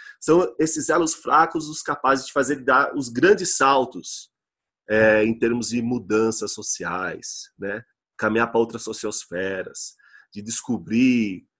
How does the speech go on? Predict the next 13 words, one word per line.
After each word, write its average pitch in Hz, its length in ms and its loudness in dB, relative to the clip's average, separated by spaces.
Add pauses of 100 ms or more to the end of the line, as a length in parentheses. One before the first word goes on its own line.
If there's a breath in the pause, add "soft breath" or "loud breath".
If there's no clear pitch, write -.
(260)
é, 104 240 0
é, 104 200 0
coisas 117 360 -2
novas 101 640 2
e 110 40 -4
realizar 110 360 0
coisas 113 300 -4
inovadoras, 104 1200 0 (400)
de - 80 -6
ter 147 160 4
ideias 127 320 6
realmente 123 320 0
criativas. 107 1080 -2